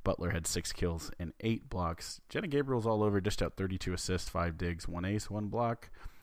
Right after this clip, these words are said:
Uh, Neilani Iosia led the team with eleven digs, and Melanie Parr, we know we love Melanie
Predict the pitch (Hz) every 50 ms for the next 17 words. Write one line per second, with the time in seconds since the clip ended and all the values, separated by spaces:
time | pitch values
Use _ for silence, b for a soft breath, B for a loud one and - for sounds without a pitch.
0 | B B - 101 98 95 101 101 104 107 120 160 196 220 226 226 208 - b b
1 | b b b b b b _ - 98 98 104 131 135 - - 151 139 120 110 107
2 | 110 107 - 123 113 101 87 82 82 85 90 98 117 98 85 78 90 87 90 85
3 | 90 85 87 92 98 98 87 85 82 - 78 76 78 78 78 82 82 82 82 82
4 | 85 85 85 - - B B B B B B B - 95 95 92 92 90 90 90
5 | 90 92